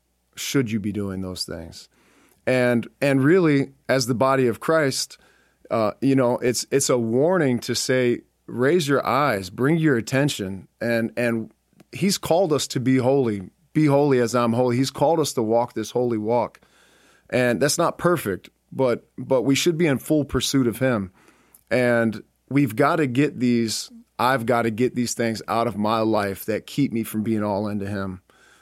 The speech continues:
Uh, I've gotta die to myself daily. And so for the church, uh, is there hurt? Yes. Is there pain? Yes. Did we coming through this pandemic and,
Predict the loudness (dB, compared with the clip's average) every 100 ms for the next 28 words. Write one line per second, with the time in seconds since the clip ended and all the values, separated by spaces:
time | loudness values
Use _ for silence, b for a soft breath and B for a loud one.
0 | b -6 -4 0 0 2 2 0 0 2
1 | 2 0 0 0 -2 -2 -2 -2 -2 -4
2 | -12 b b b b -4 -2 0 0 2
3 | 0 -2 -2 0 0 -2 0 0 0 -6
4 | -18 b b b -6 -4 0 0 2 0
5 | 2 0 0 -2 -4 0 0 0 -4 -4
6 | -2 0 -2 -2 -2 0 0 0 0 0
7 | -4 -10 -14 b -4 -2 -2 0 0 0
8 | 0 0 0 -2 -2 0 0 0 2 0
9 | 0 -2